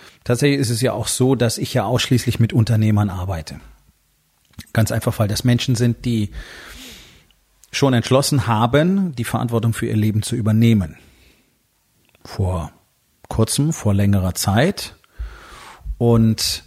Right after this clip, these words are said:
damit gezeigt haben, dass sie also durchaus bereit dazu sind, Risiken in Kauf zu nehmen und tatsächlich komplett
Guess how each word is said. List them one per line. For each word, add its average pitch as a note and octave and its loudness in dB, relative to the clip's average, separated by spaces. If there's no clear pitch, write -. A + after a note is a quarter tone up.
damit A#2 0
gezeigt - -2
haben, C#3 0
dass A2+ 0
sie B2 2
also A2+ 0
durchaus A#2 0
bereit G#2+ -4
dazu B2+ -4
sind, A#2+ 0
Risiken C3 2
in A2+ 0
Kauf C3 0
zu - -2
nehmen C3+ 0
und A2+ 0
tatsächlich A#2 -2
komplett - -2